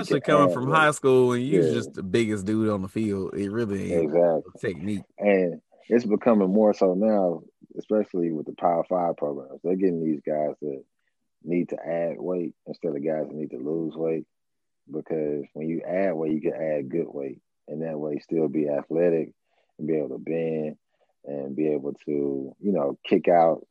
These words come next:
Speaker 2: and, and set your stance and everything. So I think he's a good pickup. I don't know where exactly he's gonna fit on the offensive line, but I think it's gonna work out.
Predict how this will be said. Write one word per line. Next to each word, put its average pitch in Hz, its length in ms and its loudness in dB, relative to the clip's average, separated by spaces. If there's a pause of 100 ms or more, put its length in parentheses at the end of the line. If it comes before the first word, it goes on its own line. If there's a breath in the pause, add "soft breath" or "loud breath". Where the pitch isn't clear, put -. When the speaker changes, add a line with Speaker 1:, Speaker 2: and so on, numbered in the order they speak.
Speaker 2:
and, 71 220 -10 (260)
and 71 120 -8
set - 300 2
your 76 120 -2
stance 82 500 0
and 76 100 -2
everything. 76 600 0
So 73 280 0 (420)
I - 80 4
think 87 240 4
he's 82 140 4
a 76 60 4
good 71 240 0
pickup. - 460 -4
I 76 80 -4
don't 92 220 2
know 85 140 2
where 80 260 2
exactly 78 380 2
he's 78 120 2
gonna 76 200 -6 (120)
fit 131 240 6
on 107 80 -4
the - 60 -6
offensive 107 400 -2
line, 101 420 0
but 76 220 0 (720)
I 165 100 0
think - 400 0 (280)
it's 76 160 -6
gonna 80 260 0
work 76 340 2
out. 73 300 2